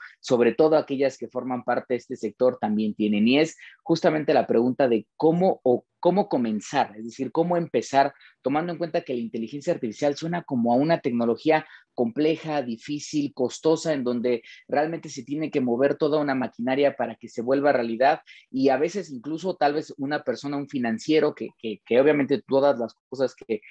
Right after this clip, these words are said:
que platicaste el día de hoy le tocan, porque es su trabajo del día a día, pues podría decir, "Híjole, ¿yo cómo lo hago si probablemente el management tal vez todavía no lo está viendo?". Entonces, creo que vale mucho la pena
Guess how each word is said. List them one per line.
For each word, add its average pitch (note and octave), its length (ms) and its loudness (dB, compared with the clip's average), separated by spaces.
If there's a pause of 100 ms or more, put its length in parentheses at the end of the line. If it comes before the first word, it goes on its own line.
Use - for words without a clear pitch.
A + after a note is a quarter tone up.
(160)
que A#2 100 -4
platicaste A#2+ 680 0
el A#2+ 100 0
día B2+ 160 4
de A#2+ 120 4
hoy B2+ 140 2 (180)
le A2 160 -2
tocan, B2+ 460 -2
porque G#2 200 -12
es - 80 -10
su A#2 100 -18
trabajo A#2 400 0
del A2 140 -2
día B2+ 140 4
a A#2 40 0
día, C#3 260 2 (280)
pues C3+ 160 -6
podría D3+ 260 4
decir, E3 220 2
"Híjole, E3 340 -2 (100)
¿yo D#3+ 140 -4
cómo F3 220 -4
lo D#3 100 4
hago D#3 240 0
si C3 160 -14
probablemente C3+ 580 -2
el C3 60 -4
management C3+ 500 -6
tal C3+ 160 -2
vez C#3 240 -2 (220)
todavía D#3 320 0
no D3+ 140 -2
lo C#3 80 -2
está B2+ 220 -8
viendo?". A#2+ 260 -6
Entonces, C#3+ 360 -6
creo F3 200 2
que F#3 80 2
vale E3+ 180 4
mucho D3+ 240 -4
la A#2+ 140 0
pena C#3+ 360 -2